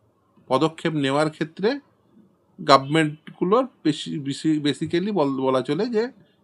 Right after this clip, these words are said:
কিছুটা হয়তো তাদের মধ্যে উদাসীনতাই ছিল। কিন্তু যদি দেখেন, এই রাজ্যে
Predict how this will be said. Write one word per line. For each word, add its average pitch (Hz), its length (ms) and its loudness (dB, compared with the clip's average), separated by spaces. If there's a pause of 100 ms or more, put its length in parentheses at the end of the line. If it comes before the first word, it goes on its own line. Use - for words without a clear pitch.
(120)
কিছুটা 202 380 0
হয়তো 180 420 2 (1160)
তাদের 170 260 6
মধ্যে 185 520 6 (760)
উদাসীনতাই 185 680 8
ছিল। 90 300 -10 (840)
কিন্তু 190 520 0 (760)
যদি 156 200 2
দেখেন, 202 600 4 (440)
এই 175 160 8
রাজ্যে 143 640 6